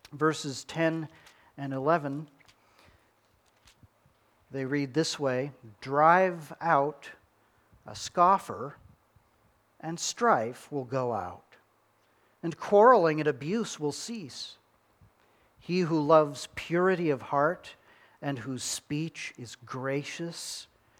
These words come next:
will have the king as his friend." So we're gonna look at this text, and we're just going to ask the question, what does this text have to say about building godly friendships? How does it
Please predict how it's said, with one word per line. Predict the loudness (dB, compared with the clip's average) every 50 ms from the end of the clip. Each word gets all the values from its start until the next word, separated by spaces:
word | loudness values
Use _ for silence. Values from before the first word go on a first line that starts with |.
| _ _ _ _ _ _ _ _ _ _ -14
will | -10 -8
have | -6 -4 -2 -2 -4 -4 -8 -14 -12
the | -14 -14
king | _ -14 -14 -12 -6 -2 -2 -2 -2 -4 -8 -16 -18 -20 -20 _ _ _ _ _ _ _ _ _ _ -12
as | -12 -12 -10 -12 -14
his | -14 -14 -14 -14 -14
friend." | -14 -16 -16 -10 -6 -4 -4 -4 -6 -8 -12 -18 -20 -20 -20 -20 _ _ _ _ _ _ _ _ _ -20 -20 -20 -20 _ _
So | -12 -8 -6
we're | -2 -2 0
gonna | 0 2 2 2
look | 0 0 -2 -2 -2 0 0
at | -2 -2
this | -2 -4 -4 -4 -8
text, | -4 -2 -2 -2 -2 -4 -8 -10
and | -8 -6 -4
we're | -4 -4 -4
just | -6 -8 -8 -8 -8
going | -4 -2 -2 0 0
to | 0 0 2
ask | 4 4 4 2 0 -6 -12
the | -14
question, | -8 -2 0 0 0 -2 -4 -10 -10 -10 -10 -12 -14 -18 -20 -20 -20 -20 -14 -4
what | 0 2 2
does | 2 2 -2 -4
this | -4 -4 -4 -4 -6 -12 -12
text | -8 -4 -2 -4 -4 -4 -10 -14 -12
have | -8 -4 -4 -4 -4 -6 -10
to | -12
say | -10 -8 -4 -2 0 0 0 -2 -4 -8 -14 -20 -14 -12
about | -8 -4 -4 -4 -4 -6 -10 -18 -20 -20 -12 _
building | 0 0 2 2 0 -2 -4 -8 -8 -14 -20 -20 -20 _ _ -12 -6
godly | -2 -2 0 -2 -2 -6 -10 -14 -14
friendships? | -14 -12 -10 -10 -10 -10 -12 -16 -16 -16 -16 -18 -18 -16 -10
How | -6 -2 0 0
does | 0 -2 -4 -6
it | -10 -10